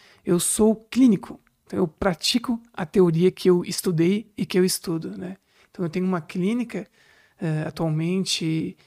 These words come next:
na grande Flo-, é, Florianópolis, né? <laughs> No município ao lado, é, chamado, é, Palhoça, que é basicamente o nome do, do meu perfil. A clínica chama-se Clínica Tudo,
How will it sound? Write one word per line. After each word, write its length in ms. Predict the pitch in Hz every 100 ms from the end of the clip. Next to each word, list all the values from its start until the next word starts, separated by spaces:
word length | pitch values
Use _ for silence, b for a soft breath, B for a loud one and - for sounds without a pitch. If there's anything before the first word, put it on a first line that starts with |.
| -
na 80 | 170
grande 320 | 156 180 202
Flo-, 200 | 185 -
é, 220 | - 156 151
Florianópolis, 720 | - 175 160 170 254 - -
né? 340 | 170 156 180
<laughs> 40 | 202
No 100 | 175
município 480 | 175 156 196 196 180
ao 60 |
lado, 340 | 170 175 202 202 B B B B -
é, 280 | 185 160 156
chamado, 640 | - 170 175 170 165 160 - b b
é, 200 | - 160
Palhoça, 680 | 160 165 160 175 196 - 247 b b b -
que 100 | 269
é 80 | 269 247 - -
basicamente 500 | 202 196 185 190 196
o 20 |
nome 180 | 185 190
do, 340 | 180 175 190
do 120 | 294 175
meu 160 | 175
perfil. 320 | 170 165 -
A 20 | 160
clínica 280 | 190 175
chama-se 300 | 175 175 165 -
Clínica 260 | 170 160
Tudo, 360 | - 175 185